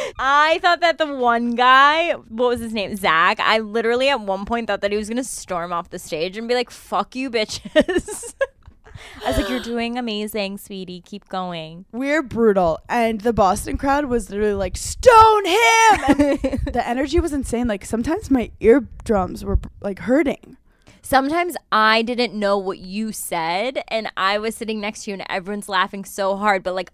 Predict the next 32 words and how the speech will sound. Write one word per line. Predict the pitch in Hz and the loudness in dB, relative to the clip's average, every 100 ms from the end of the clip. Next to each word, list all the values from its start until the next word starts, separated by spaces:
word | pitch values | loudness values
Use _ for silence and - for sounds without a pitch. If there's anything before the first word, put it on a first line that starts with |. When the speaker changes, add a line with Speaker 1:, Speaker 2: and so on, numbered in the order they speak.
| - | 2
Speaker 1:
I | 190 202 | 4 6
didn't | 220 214 | 2 -4
hear | 202 - 214 202 214 | -8 -12 -6 0 2
it | 220 - - | 2 0 -8
<laughs> | - | -2
'cause | - 214 | 0 0
the | 240 247 | -2 -8
crowd | - 190 196 | 0 2 2
was | 214 220 | 0 -4
so | 247 208 | -4 0
loud, | 185 214 | 2 2
and | 233 | 2
I | |
was | 240 | -2
like, | 240 370 359 254 | -4 -8 -12 -2
"Wait, | 302 277 | 2 2
what'd | 208 226 226 | 2 4 4
you | 233 294 | 2 0
say?" | 320 339 381 | 4 4 2
<laughs> | - | 0
Like, | 285 262 | 0 0
Speaker 2:
And | - | 4
Speaker 1:
I | 349 | 4
Speaker 2:
then | 247 | 6
Speaker 1:
wanna | 277 285 | 4 4
Speaker 2:
I | |
Speaker 1:
laugh | 269 254 320 - | 6 8 6 2
Speaker 2:
whispered | 285 285 | -6 0
it. | 285 294 262 269 339 311 - | 4 4 4 2 0 0 -2
Speaker 1:
too. | 302 | -2
<laughs> | |
Yeah. | - | -2